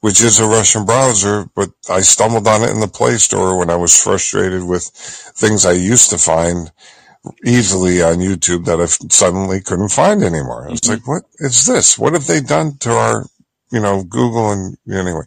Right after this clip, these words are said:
Speaker 1: so we know what they've done. You know,
Speaker 2: Mm-hmm.
Speaker 1: they've edited out anything they consider that's, you know, against the contemporary narrative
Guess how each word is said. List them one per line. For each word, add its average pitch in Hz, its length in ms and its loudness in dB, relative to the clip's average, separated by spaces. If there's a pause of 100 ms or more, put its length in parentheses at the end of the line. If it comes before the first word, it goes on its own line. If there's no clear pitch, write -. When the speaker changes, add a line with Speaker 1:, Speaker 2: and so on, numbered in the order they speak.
Speaker 1:
so - 680 -2
we 127 140 4
know 131 420 4 (240)
what 92 220 -2
they've 82 180 -2
done. 73 320 -4 (100)
You 82 100 -6
know, 76 160 -2
Speaker 2:
Mm-hmm. 82 80 -2
Speaker 1:
they've 82 200 0
edited 92 380 0
out 90 220 2 (220)
anything 107 380 0
they 95 140 0
consider 92 560 -2
that's, - 500 -4
you 57 120 -10
know, 57 600 -16
against 95 560 -2
the 95 80 0
contemporary 82 680 -2
narrative 127 600 2